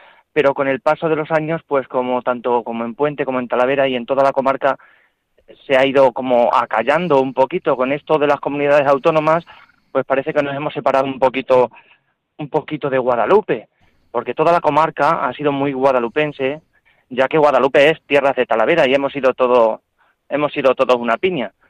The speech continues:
Pero eso, lo, lo que es las comunidades autónomas sí que nos ha hecho separarnos un poquito y lo único que nos ha quedado como unión,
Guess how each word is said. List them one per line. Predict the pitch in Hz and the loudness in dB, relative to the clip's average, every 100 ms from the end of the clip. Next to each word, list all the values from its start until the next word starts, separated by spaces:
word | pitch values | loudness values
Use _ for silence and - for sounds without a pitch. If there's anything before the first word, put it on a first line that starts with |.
| _ _ _ _ _ | _ _ _ _ _
Pero | - 156 | 0 0
eso, | 180 131 113 | 2 2 4
lo, | 120 113 117 | 4 4 4
lo | 113 | 2
que | 127 | 0
es | 160 | -2
las | 156 | -4
comunidades | 139 147 156 | -4 -2 0
autónomas | 147 165 165 160 | 0 0 0 -2
sí | 139 | -6
que | |
nos | 147 | -8
ha | 143 | -8
hecho | - | -10
separarnos | 139 143 139 139 131 | -12 -4 0 0 -2
un | 143 | -6
poquito | 143 175 170 170 190 - _ | -4 -2 0 -2 -4 -20 _
y | 147 | -2
lo | 135 139 | 0 0
único | 160 143 | -2 -4
que | 160 | -2
nos | 147 | 0
ha | 143 | 0
quedado | 143 147 151 | 0 0 0
como | 147 139 | 0 0
unión, | 147 156 170 | 2 2 0